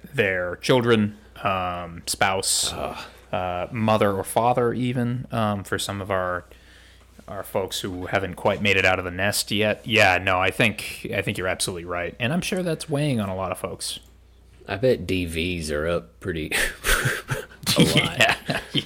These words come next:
Speaker 1: Yeah.
Speaker 2: Just think about, there's
Speaker 1: Yeah,
Speaker 2: so many
Speaker 1: D Vs
Speaker 2: people
Speaker 1: and, uh, a couple positive tests for another kind of, um, another kind of condition, I think, or you're gonna start seeing a,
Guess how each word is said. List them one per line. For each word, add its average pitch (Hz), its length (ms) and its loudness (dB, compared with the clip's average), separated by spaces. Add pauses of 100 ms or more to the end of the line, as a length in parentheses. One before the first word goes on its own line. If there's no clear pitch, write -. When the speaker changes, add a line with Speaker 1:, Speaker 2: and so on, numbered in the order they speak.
Speaker 1:
Yeah. - 560 -4 (1600)
Speaker 2:
Just 170 200 -4
think 165 200 8
about, 127 180 6
there's 113 260 8
Speaker 1:
Yeah, 139 80 12
Speaker 2:
so 185 60 10
many 165 160 8
Speaker 1:
D 190 140 6
Vs 147 140 8
Speaker 2:
people 131 180 8
Speaker 1:
and, 110 100 4
uh, 104 340 10
a - 40 -2
couple 113 400 2
positive 131 580 -2
tests - 400 2
for 113 300 6
another 117 260 4
kind 104 340 2
of, 101 240 -2
um, 98 420 -4 (1000)
another 120 240 4
kind 113 200 2
of 101 60 0
condition, 101 420 0
I 98 120 0
think, 98 200 -2
or 98 80 0
you're 98 180 -2
gonna 101 120 -2
start 98 300 0
seeing 104 320 0
a, 92 200 -4